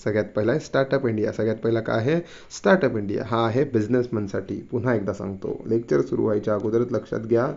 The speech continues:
हा कोणासाठी आहे? बिझनेसमॅन. म्हणजेच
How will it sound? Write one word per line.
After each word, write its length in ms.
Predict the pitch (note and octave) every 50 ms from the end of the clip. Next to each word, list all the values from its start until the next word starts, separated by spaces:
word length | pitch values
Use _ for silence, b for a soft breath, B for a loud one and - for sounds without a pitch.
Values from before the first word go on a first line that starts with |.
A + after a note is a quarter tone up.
| B B B B B B -
हा 80 | A2
कोणासाठी 500 | G#2 - G#2 G#2+ G#2 G2 G#2 F#2+ G2 G#2
आहे? 460 | G#2+ G#2+ G2 G#2+ G#2+ A2+ C3 D#3+ F3+ F#3+ F3+ F#3 B B B B B B - -
बिझनेसमॅन. 960 | A2+ G#2+ G#2 G2+ G2+ B2+ A2 G2+ G2 G#2 G2+ G2 G2+ G2+ - - - - - - - - - - - - - - - - - - - - - -
म्हणजेच 260 | A#2 A#2+ C3+ F#3 G3